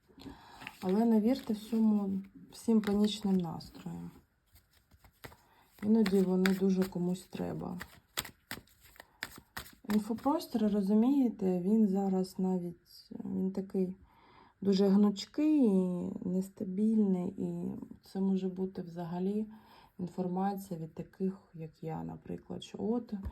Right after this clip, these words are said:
а, рашка захопить Запоріжжя. Я не бачу такого, але це може бути в інфопросторі.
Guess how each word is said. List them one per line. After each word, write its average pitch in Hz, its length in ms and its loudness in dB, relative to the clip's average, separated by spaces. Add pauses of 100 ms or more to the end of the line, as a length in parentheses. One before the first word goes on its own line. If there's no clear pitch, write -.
(400)
а, 87 640 -6
рашка 180 400 -4
захопить 160 520 -12
Запоріжжя. - 720 -12 (500)
Я 185 260 -2
не 247 100 6
бачу - 400 -6
такого, 233 500 -4 (100)
але 202 280 -2
це 302 180 -10
може 294 280 0
бути 262 340 -4
в 220 120 2
інфопросторі. 214 800 -4